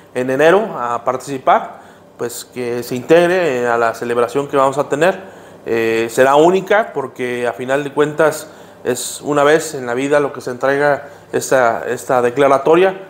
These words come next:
pero además, eh, poner en el lugar preciso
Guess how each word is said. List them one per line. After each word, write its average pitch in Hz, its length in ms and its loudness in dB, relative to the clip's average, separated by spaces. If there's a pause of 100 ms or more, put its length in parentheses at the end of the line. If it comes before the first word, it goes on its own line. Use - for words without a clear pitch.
(120)
pero 135 140 4
además, 139 680 0 (320)
eh, 117 380 -10
poner 135 380 0
en 160 160 2
el 135 100 0
lugar 131 460 2
preciso 143 960 -6